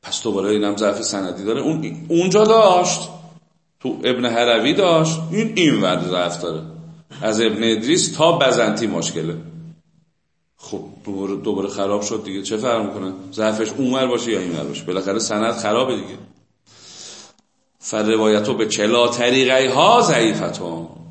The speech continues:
آقای صبحانی میگه نه، این حرف غیر تامه، این سخن تمام نیست. لأن جامعه کسائر الجوامع کان من الکتب المشهوره.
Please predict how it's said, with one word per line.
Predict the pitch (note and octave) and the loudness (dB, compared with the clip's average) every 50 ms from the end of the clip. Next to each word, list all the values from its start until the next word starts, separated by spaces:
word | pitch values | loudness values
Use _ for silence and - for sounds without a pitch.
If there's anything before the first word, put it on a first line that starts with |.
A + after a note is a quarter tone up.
| - - _ _ _ _ _ _ _ _ _ _ _ _ _ _ _ _ _ _ _ | -20 -20 _ _ _ _ _ _ _ _ _ _ _ _ _ _ _ _ _ _ _
آقای | - - G#3+ A3+ | -4 -2 -2 -2
صبحانی | G#3+ - G3+ F#3+ G3+ G3+ G3+ | -2 -4 -4 -4 -2 -4 -4
میگه | G3 F#3+ G3+ F#3+ | -2 -2 -2 -2
نه، | F#3 D#3+ - - - | -2 -2 -4 -4 -6
این | - C#3 D3+ D#3 | -6 -6 -6 -4
حرف | D#3+ E3+ D#3+ - - A2+ | -6 -6 -8 -8 -6 -6
غیر | A2 G#2+ G#2+ A2 | -4 -4 -4 -4
تامه، | G#2+ A2 - D3 E3 E3+ D#3+ A2+ F2 - - - - - - - _ _ _ _ _ _ _ _ _ _ | -6 -8 -10 -10 -8 -8 -8 -8 -10 -10 -14 -16 -20 -20 -20 -20 _ _ _ _ _ _ _ _ _ _
این | - E2+ F#2+ | -16 -16 -14
سخن | F#2 F#2+ G#2 G#2 G#2+ A2 A#2 C3 D3 - - - - - - | -12 -12 -10 -6 -4 -4 -2 -2 -4 -6 -8 -12 -14 -16 -18
تمام | - - F2 F2 F#2+ G#2 G#2+ | -16 -14 -10 -6 -4 -2 0
نیست. | G#2+ A2 B2+ D3 D#3 D3 - - - - - - - - - - - - - - | 2 2 4 4 4 2 2 0 -4 -6 -8 -12 -14 -14 -14 -16 -16 -16 -10 -4
لأن | G#2+ A2+ A#2+ B2 C3+ C3+ C3+ C3+ C3+ C3+ C3 | -2 0 2 2 2 2 2 2 2 0 0
جامعه | C3+ C#3 C3+ C3+ C#3 C3+ C#3 C#3+ C#3 C3 C3 B2+ C#3 E3+ F#3 | 2 4 4 4 4 4 4 4 4 4 2 4 4 2 2
کسائر | D#3+ E3+ D3 - - - E3 F3+ F#3 F3+ F3+ E3+ D#3 | 2 2 0 0 2 2 2 4 4 4 4 4 4
الجوامع | D3+ C#3+ C3 - C3+ B2+ A#2 A#2+ A#2+ A#2+ A2+ G#2+ G#2 G#2 G2 F2+ F2+ | 2 2 0 0 2 2 2 4 4 4 4 4 4 2 2 0 0
کان | - - - C3+ C#3+ C#3 A#2 G2+ F#2+ | -2 -2 0 2 2 2 2 0 0
من | G#2+ A#2 | 0 0
الکتب | A2+ A2+ G#2 G#2+ - G#2+ G2+ - D3+ C#3+ | -2 -2 -2 -2 -2 -2 -2 0 0 0
المشهوره. | E3+ G3+ G#3+ E3 F#2 E2 - - - F#2+ F2 E2 D2+ C#2+ C2+ | 0 0 0 -2 -2 -4 -4 -6 -8 -6 -6 -6 -6 -8 -10